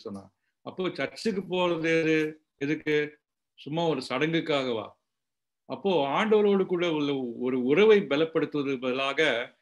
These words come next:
நம்முடைய பைபிள் வாசிப்பு, ஆ, நம்முடைய ஜெபம், நம்முடைய மீட்டிங்க்கு போறது, ஆ, ஆண்டவருக்காக ஊழியம் செய்வது, இதெல்லாம் அப்படி மாறிடலாம். So, இவங்க வாழ்க்கையில அது மாதிரிதான். ஆண்டவருக்கு வந்து போய் பலியை தானே கொடுக்கணும்,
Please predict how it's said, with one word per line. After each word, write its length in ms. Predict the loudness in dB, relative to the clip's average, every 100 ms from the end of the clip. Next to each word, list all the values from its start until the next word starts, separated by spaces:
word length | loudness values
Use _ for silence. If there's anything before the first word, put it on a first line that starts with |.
| _ _
நம்முடைய 400 | -8 -6 -4 -2
பைபிள் 300 | 0 0 0
வாசிப்பு, 840 | 0 -2 -4 -8 -4 -4 -4 -6 -12 -14
ஆ, 280 | -10 -8 -6
நம்முடைய 560 | -6 -6 -4 -2 -2 -4 -4
ஜெபம், 460 | -2 0 -2 -4 -8 _ _ _ _
நம்முடைய 680 | -10 -4 -2 0 -2 -4 -6 -4
மீட்டிங்க்கு 540 | -4 -2 -4 -2 -6 -4
போறது, 500 | -2 0 0 -4 -4 _ _ _ _ -10
ஆ, 440 | -8 -8 -4 -2
ஆண்டவருக்காக 680 | 2 2 2 0 -2 -2 -2
ஊழியம் 300 | 0 0 -2
செய்வது, 400 | -4 -4 -4 -4
இதெல்லாம் 280 | -4 -4 -4
அப்படி 180 | -4
மாறிடலாம். 600 | -8 -6 -4 -6 -8 -16 _
So, 200 | -4 -2
இவங்க 420 | 0 0 2 0
வாழ்க்கையில 480 | 0 2 0 0 -2
அது 120 | 0
மாதிரிதான். 440 | -2 -2 -2 -6 -8
ஆண்டவருக்கு 500 | -4 0 2 2 0
வந்து 220 | -4 -2
போய் 140 | 0 -2
பலியை 380 | 0 2 2
தானே 140 | 2 0
கொடுக்கணும், 500 | 0 -2 -4 -4